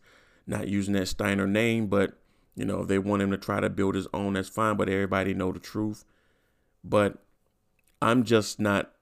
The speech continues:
really feeling it. It, it's just,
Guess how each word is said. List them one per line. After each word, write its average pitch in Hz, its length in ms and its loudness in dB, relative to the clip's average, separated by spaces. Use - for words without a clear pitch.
really 95 560 2
feeling 87 380 -2
it. - 140 -8
It, 101 220 -2
it's 101 180 -4
just, 107 320 -2